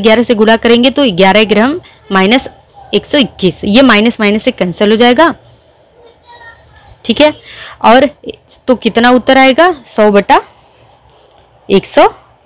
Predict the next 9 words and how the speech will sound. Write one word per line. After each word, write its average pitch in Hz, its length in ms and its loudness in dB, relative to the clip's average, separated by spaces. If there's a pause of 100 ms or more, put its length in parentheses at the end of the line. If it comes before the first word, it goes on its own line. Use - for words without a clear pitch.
(580)
इक्कीस, - 500 -8
यही 202 200 4
इसका 185 240 -4
उत्तर 165 280 -6
होगा। 160 260 -6 (4000)
चलिए 202 220 0
आगे 185 220 0
बढ़ते 214 280 0
हैं। 247 200 -2